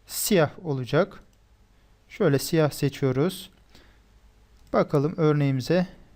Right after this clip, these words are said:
Evet, yeterli. Bu şekilde. Bir de el ele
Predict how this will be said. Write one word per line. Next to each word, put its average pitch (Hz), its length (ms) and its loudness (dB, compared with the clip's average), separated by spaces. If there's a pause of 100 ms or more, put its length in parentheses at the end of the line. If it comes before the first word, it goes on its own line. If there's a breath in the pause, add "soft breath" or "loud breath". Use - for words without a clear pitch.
(180)
Evet, - 420 -2
yeterli. 151 680 2 (300)
Bu 175 120 -6
şekilde. 135 600 -2 (640 loud breath)
Bir 220 100 0
de 220 220 0 (140)
el 208 200 2
ele 156 440 2